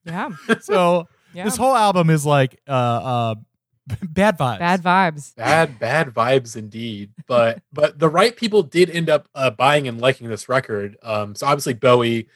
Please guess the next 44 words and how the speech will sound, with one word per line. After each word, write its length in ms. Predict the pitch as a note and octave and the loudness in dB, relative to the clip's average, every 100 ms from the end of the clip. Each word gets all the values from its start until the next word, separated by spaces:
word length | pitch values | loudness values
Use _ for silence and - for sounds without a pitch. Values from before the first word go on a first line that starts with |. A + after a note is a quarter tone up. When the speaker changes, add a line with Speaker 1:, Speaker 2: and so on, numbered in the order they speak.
| _ - | _ -10
Speaker 3:
was 160 | A#2+ A#2 | -8 -6
at 240 | B2 C3 | -6 -6
this 140 | B2 | -8
time 220 | - A#2 A2 | -2 -2 -2
still 240 | - B2 | -2 0
a 80 | A2 | 0
really 220 | A2+ A2+ | -4 -6
big 240 | G#2 A2 G#2+ | -2 -4 -2
Scott 180 | A#2 G#2 | -2 0
Walker 220 | G2+ G#2+ | -2 -4
fan. 180 | G#2 G2+ | -8 -8
I 80 | |
think 180 | G#2 G#2+ | -8 -8
he, 80 | G#2+ G#2+ | -8 -8
you 80 | A2+ | -8
know, 240 | G#2+ G2+ - _ _ _ - | -6 -6 -10 _ _ _ -2
uh, 80 | |
Bowie 220 | A2 A2+ A2+ | 2 4 4
still 160 | - | 4
considers 440 | A2 G2+ G#2+ G#2 G#2 | 2 4 4 4 4
Walker 260 | G#2 G#2 G2+ | -2 0 -6
his 160 | G2+ | -6
biggest 300 | G#2 G#2 A2+ | -4 -4 -4
influence. 600 | G#2+ G#2+ - G2 G2+ G#2 - | -6 -8 -4 -4 -4 -10 -8
And 380 | A2 G#2 G#2 G#2 _ _ | -6 -6 -8 -14 _ _
Speaker 2:
It's 160 | E3 C#3+ | -8 -2
Speaker 3:
I'm 20 | |
not 60 | C#3 | 0
Speaker 2:
funny 160 | A#3+ | 0
Speaker 3:
sure 120 | G#3+ G#3+ | 2 2
Speaker 2:
'cause 80 | E3+ | 2
Speaker 3:
if 60 | |
Speaker 2:
they, 60 | D3 | 0
Speaker 3:
he 140 | D3 E3+ | -2 -4
Speaker 2:
he, 80 | |
he's 160 | D3 E3 - _ | -2 -2 -6 _
like, 240 | D#3+ D3 | -8 -8
Scott 260 | - - F#3 | -14 -10 -2
Walker 220 | A3 G#3 | 0 0
begins 400 | C#3 B2+ B2 C3+ | -4 -2 0 2
only, 140 | A2+ A2+ | 0 0
like, 140 | G#2 - | -2 -6
two 240 | - - D3+ | -4 2 2
years, 640 | C#3+ B2 A#2+ A#2+ - - | 4 0 0 -4 -8 -12